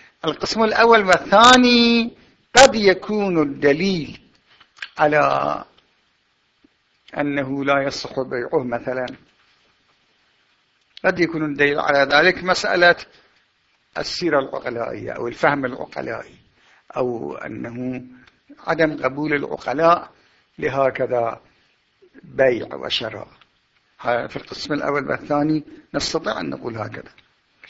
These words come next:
فإذن لا دليل على صحة المعاملة، لأن الأصل في المعاملة هو الفساد،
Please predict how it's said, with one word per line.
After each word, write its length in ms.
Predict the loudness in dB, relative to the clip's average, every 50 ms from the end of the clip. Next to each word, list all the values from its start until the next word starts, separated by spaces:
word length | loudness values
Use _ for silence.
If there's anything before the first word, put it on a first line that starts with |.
| -20 -20 -20 _ _ _ _ _ _ _ _ _
فإذن 640 | _ -4 -2 0 0 2 4 4 4 4 4 0 -4 -8 -16 -20 _ _ _ _ _ -20 -20 -16
لا 400 | -12 -2 4 6 8 10 8 8
دليل 440 | 6 4 0 0 -2 -6 -8 -8
على 480 | -8 -6 -6 -8 -8 -8 -10 -10 -12 -14 -18 _ _ _ _ _ _ _ -14
صحة 460 | -12 -10 -8 -8 -8 -8 -8 -8 -8 -8 -10 -12 -10 -14 -16 -18 _ _ _ _ _ _ _ _ _ _ _ -8
المعاملة، 540 | -6 -4 -2 -2 -2 -2 0 0 0 0 0
لأن 340 | -2 -4 -4 -6 -6 -8
الأصل 400 | -10 -10 -8 -8 -8 -8 -8 -10
في 120 | -14 -14 -14
المعاملة 500 | -12 -12 -10 -8 -8 -8 -8 -10 -10 -8
هو 220 | -8 -8 -8 -8
الفساد، 520 | -10 -10 -8 -8 -6 0 0 0 0 0